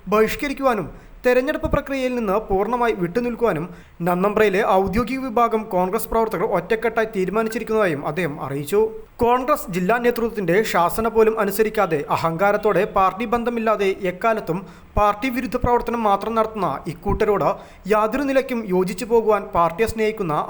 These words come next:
ആർക്കും സാധിക്കില്ല. തങ്ങളുടെ വീട്ടുകാര്യം പോലെ തന്നിഷ്ടപ്രകാരം കാര്യങ്ങൾ നടത്തുന്ന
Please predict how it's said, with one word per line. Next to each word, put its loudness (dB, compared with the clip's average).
ആർക്കും -4
സാധിക്കില്ല. -6
തങ്ങളുടെ 2
വീട്ടുകാര്യം 2
പോലെ 2
തന്നിഷ്ടപ്രകാരം 0
കാര്യങ്ങൾ 0
നടത്തുന്ന 0